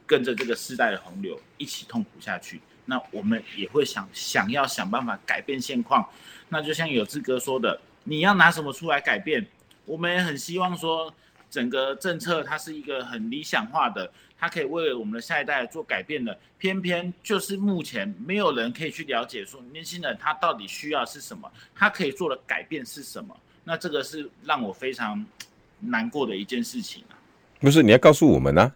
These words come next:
Speaker 2: 现在年轻人到底是在想什么，他们需要的是什么？我也年轻过啊。
Speaker 1: 嗯。
Speaker 2: 我，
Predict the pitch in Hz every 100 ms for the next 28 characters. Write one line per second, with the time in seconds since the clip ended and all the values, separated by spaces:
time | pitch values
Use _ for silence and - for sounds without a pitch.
0 | _ - 156 120 131 165 127 143 104 80
1 | - 120 127 - 73 95 67 64 104 131
2 | - 131 127 87 92 - 62 62 - -
3 | - 139 180 110 87 95 135 151 135 120
4 | 123 - - - _ - - 170 120 87
5 | 139